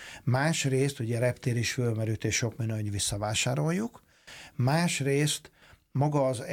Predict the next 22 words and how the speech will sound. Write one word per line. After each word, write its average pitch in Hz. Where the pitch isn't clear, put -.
F 151
D 139
I, 135
tehát 127
a 123
működő 127
tőke 113
beruházásoknál 110
is 143
azt 131
lehet 123
mondani, 131
hogy 127
most 127
már 127
olyan 131
mérvű 120
a 117
profit 120
kivonás, 117
hogyha 123
új, 143